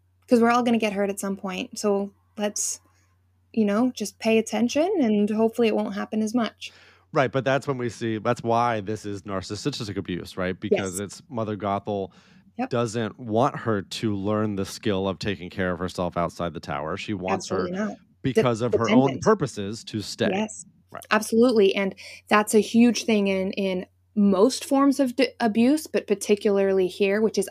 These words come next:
Speaker 1: isolating the victim from others. Um, because if you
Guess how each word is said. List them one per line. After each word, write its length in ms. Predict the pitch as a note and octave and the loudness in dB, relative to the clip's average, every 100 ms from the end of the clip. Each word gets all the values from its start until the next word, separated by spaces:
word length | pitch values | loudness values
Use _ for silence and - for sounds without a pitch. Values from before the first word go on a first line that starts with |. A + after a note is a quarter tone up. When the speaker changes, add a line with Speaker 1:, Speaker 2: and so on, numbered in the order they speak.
| - | 0
Speaker 1:
isolating 840 | G3+ G3 G#3+ G#3 G#3 G3+ G3 F#3+ - - | 0 2 0 2 4 2 0 -4 -10 -2
the 80 | G#3 | 0
victim 340 | F#3 - F#3+ E3+ | 0 -4 -6 -6
from 180 | F#3+ | -6
others. 480 | C2 - - G3+ - - - - - - | -8 -8 -8 -6 -8 -12 -20 -20 -18 -2
Um, 500 | G#3 F#3+ F3+ F#3 F#3 - - _ - | 0 2 0 -4 -8 -12 -20 _ -2
because 380 | G#3+ G#3+ G3 G#3 | 2 6 6 4
if 160 | G#3+ | 2
you 240 | G#3+ G#3 | 6 6